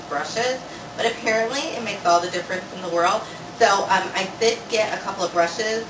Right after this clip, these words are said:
I got an elf foundation brush, and then an elf defining eye brush, which is for your eyeshadow. And then, um, I think I got this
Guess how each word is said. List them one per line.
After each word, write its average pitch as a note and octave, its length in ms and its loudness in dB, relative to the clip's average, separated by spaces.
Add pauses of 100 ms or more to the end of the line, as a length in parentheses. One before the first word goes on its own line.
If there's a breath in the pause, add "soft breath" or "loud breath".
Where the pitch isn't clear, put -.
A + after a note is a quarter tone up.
(100)
I F3 120 4
got F3+ 380 2
an - 160 -4
elf - 300 2
foundation C4+ 600 0 (100)
brush, C#4+ 560 0 (680)
and G3+ 120 -2
then G3 140 -4
an F3+ 140 -4
elf G3 340 4 (160)
defining G3 760 0 (200)
eye E3 480 4
brush, A#3+ 460 4 (140)
which E3+ 100 -10
is E3+ 340 -12
for E3 380 -2
your D#3 120 -6 (140)
eyeshadow. F#3 840 2 (680)
And A3 240 2
then, A3+ 360 4
um, G3 480 4 (200)
I - 60 -4
think A4+ 200 -6
I D#5 100 -4
got B3 240 0
this B3 160 4